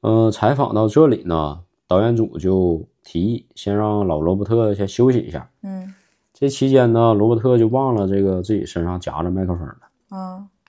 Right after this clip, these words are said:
Speaker 1: 哎，就自言自语地说啊：“我不是故意说谎的。”
Speaker 2: 嗯。
Speaker 1: 这个时候呢，跟他随行的律师啊，就赶紧过来提醒他。
Speaker 2: 嗯。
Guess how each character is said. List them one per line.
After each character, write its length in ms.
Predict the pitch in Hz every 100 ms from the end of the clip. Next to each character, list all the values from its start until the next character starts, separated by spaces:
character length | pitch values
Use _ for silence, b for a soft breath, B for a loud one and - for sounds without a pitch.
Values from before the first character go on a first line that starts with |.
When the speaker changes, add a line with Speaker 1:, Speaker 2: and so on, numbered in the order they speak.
| _ -
Speaker 1:
哎， 180 | 80 - -
就 140 | 90
自 160 | 87 107
言 180 | 95 104
自 100 | 104
语 100 | -
地 120 | 76
说 180 | - 64
啊 220 | 76 76 _ -
：“我 80 | 87
不 220 | 85 82
是 100 | 98
故 200 | 110 113
意 80 | 104
说 180 | 92 80
谎 100 | 82 - _
的。” 60 | _ _ _ _
Speaker 2:
嗯。 60 | 165 B B _ _ _
Speaker 1:
这 180 | 160
个 60 | 147
时 80 | 98
候 160 | 92
呢， 360 | 101 98 92 - _ _
跟 180 | - 107
他 300 | 107 101 98
随 180 | - 98
行 200 | 85 87
的 240 | 98 101
律 180 | 110 117
师 200 | - 76
啊， 200 | 69 67
就 80 | 90
赶 240 | - 80 104
紧 100 | 98
过 140 | 90
来 100 | 87
提 240 | 85 - 82
醒 160 | 92
他。 120 | - - _ _
Speaker 2:
嗯。 300 | 202 180